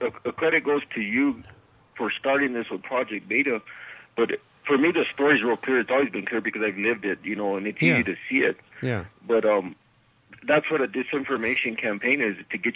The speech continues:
Speaker 1: you looking in one direction when they're doing, something else is going behind your back.
Speaker 2: Yeah.
Speaker 1: And, um, when you get the whole picture of what really happened,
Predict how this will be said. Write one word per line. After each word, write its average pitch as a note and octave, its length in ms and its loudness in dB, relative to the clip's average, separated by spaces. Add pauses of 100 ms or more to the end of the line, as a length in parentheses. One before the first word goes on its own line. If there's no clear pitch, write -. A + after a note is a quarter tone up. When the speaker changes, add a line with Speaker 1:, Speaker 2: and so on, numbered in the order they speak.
Speaker 1:
you C3 60 2
looking B2 340 0
in G2+ 220 -2
one A#2 180 0
direction G#2 460 0
when G2+ 120 -4
they're G2 100 0
doing, G#2+ 320 0 (340)
something A2+ 300 -2
else A#2+ 200 4
is F#2 120 -6
going G2+ 480 0 (160)
behind G#2 300 -2
your - 80 -4
back. - 420 0 (280)
Speaker 2:
Yeah. G#2+ 160 0 (340)
Speaker 1:
And, G2+ 320 -2
um, F#2 400 -4 (280)
when A#2 120 0
you A#2+ 100 4
get C#3 180 2
the A2+ 100 4
whole B2+ 160 2
picture B2+ 360 -2
of F#2 80 -2 (220)
what B2 200 0
really B2+ 340 0
happened, C#3+ 520 -4